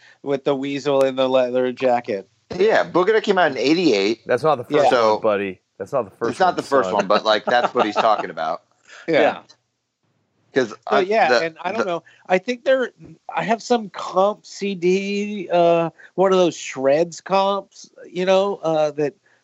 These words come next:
Speaker 1: what label put
Speaker 3: Oh,
Speaker 1: those
Speaker 3: The World
Speaker 1: out?
Speaker 3: in
Speaker 1: Was it
Speaker 3: Shreds on Shred Records.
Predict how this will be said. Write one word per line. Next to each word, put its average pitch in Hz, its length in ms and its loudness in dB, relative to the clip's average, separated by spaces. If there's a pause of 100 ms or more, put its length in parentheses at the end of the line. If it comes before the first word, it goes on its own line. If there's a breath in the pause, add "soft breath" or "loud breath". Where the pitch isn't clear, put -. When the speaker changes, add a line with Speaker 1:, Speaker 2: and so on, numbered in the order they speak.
Speaker 1:
what 170 280 0
label 160 280 0
put 139 200 -2
Speaker 3:
Oh, 127 60 6
Speaker 1:
those 139 140 2
Speaker 3:
The 156 60 2
World 170 160 4
Speaker 1:
out? 165 40 2
Speaker 3:
in 160 60 -2
Speaker 1:
Was 113 80 -4
it - 20 -8
Speaker 3:
Shreds 151 440 0
on 127 160 2
Shred 143 280 0
Records. 117 500 -2